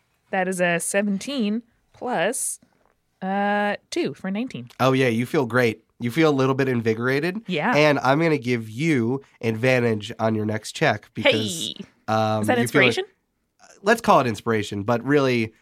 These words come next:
Speaker 2: uh, you're invigorated by the drink. Um, so you are walking around. Uh, what's your strategy? What's your waitering strategy?
Speaker 1: So basically, I'm going to walk around the perimeter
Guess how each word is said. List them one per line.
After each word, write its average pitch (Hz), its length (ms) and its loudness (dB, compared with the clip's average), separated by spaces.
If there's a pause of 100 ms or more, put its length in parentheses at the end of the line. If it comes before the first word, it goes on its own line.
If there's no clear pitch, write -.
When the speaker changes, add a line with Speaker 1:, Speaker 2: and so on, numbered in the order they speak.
(180)
Speaker 2:
uh, 117 160 4 (280)
you're 127 260 0
invigorated 113 520 2
by 104 100 -4
the 104 100 -8
drink. - 340 -10 (420)
Um, 120 500 4
so 165 100 -2
you 165 240 2
are 156 520 4
walking 143 360 0
around. 147 480 0 (260)
Uh, 123 180 2
what's 131 220 -2
your 131 60 -8
strategy? 113 540 -2
What's 120 160 -6
your 131 100 0
waitering 110 300 2
strategy? - 400 -10 (1040)
Speaker 1:
So 294 120 4
basically, 294 360 0
I'm 240 100 0
going 220 200 2
to 190 80 2
walk 196 260 2
around 196 320 2
the 175 340 2
perimeter 196 560 0